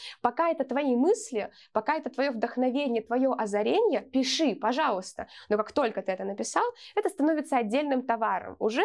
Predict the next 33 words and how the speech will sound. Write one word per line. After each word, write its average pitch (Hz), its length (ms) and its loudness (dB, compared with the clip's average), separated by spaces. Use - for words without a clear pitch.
делом 233 340 0
книгопродавцов, 202 800 -2
издательств, 262 600 -2
изд-, 202 260 -4
издательств 262 540 0
и 262 100 -2
поп-, 262 240 -4
и 277 100 2
популярности. 233 440 0
Это 311 200 0
стихотворение 262 800 0
очень, 202 640 0
э, 190 200 0
интересное, 247 520 0
необычное. 233 520 0
Я 214 80 0
советую 214 340 -2
вам 196 60 -2
прочитать 202 320 -4
его 190 100 -6
полностью, 285 580 0
чтобы 196 240 -4
погрузиться 214 600 -2
в - 40 0
этот 180 200 -4
диалог, 202 500 0
понаблюдать 226 580 0
внимательно, 208 640 0
какой 202 280 0
романтический 214 720 -2
поэт 208 400 0
у - 20 -6
нас, - 260 -6